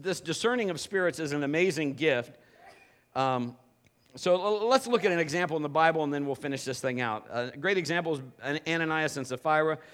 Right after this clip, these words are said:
They knew that Barnabas was popular in the church by selling all he had, and he gave it to the church, gave an enormous amount to the church. Ananias and Sapphira wanted to be popular, so they sold everything. Of course, they told everybody, "We're gonna give it all to the church.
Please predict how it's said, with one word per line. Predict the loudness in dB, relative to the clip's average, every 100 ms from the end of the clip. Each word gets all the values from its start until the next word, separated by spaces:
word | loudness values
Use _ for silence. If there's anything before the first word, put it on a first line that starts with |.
| -20 -4
They | 0 2
knew | 2
that | 0 0
Barnabas | 2 2 -2 -4
was | -6
popular | 0 0 0 -2 -4
in |
the | -4
church | -4 -4 -4
by | -6 -4
selling | -2 -2 0
all | 2 2
he | 4
had, | 4 4
and | 2
he |
gave | 0 -2
it | -2
to | -8
the | -6
church, | -6 -4
gave | -2 -2
an | -4
enormous | -4 -4 -4 -4
amount | 0 0 0 -6 -20 -16 -4
to | -2
the | -2
church. | 0 -2 0
Ananias | 0 2 2 2 0
and | -4
Sapphira | -4 2 2 2
wanted | 0 -2 -2
to |
be | -6
popular, | 0 0 0 0 -4
so | -2 0
they | 2 2
sold | 2 2 2
everything. | 0 0 -2 -2 -2
Of | -6 -20 -8
course, | -2 0
they | -2
told | 0 0
everybody, | 0 0 2 2
"We're | 0
gonna | 0
give | 0
it | 2
all | 6 10 10
to | 8
the | 0
church. | 2 4 2 -2